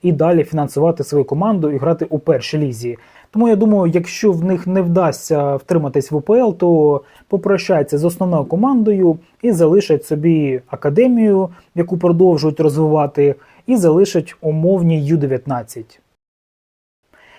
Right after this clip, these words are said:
Ну і в останньому матчі суботи Карпати перемогли Кривбас з рахунком один нуль. Тут так само, як і тиждень тому, Карпати здобувають перемогу завдяки, е,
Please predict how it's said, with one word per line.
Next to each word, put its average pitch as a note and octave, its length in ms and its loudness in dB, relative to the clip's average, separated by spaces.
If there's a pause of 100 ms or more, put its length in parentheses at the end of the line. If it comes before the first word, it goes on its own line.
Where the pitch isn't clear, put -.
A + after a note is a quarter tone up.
(180)
Ну C4 200 2
і C4 40 4
в A#3 60 2
останньому G#3+ 400 0
матчі G#3+ 440 -2
суботи F3+ 520 0
Карпати F3+ 460 -2
перемогли F3+ 420 0
Кривбас C#3+ 380 0
з D#3+ 60 -4
рахунком E3+ 500 -2
один D3+ 360 -2
нуль. B2+ 200 -4 (520)
Тут C#4 180 -4
так G3+ 180 -2
само, A3 300 0
як F3 320 -2
і F#3+ 80 -2
тиждень D#3 520 -2
тому, G3 440 2
Карпати E3 560 -2
здобувають D#3+ 540 0
перемогу D#3+ 420 -2
завдяки, D3+ 720 0
е, C3+ 80 0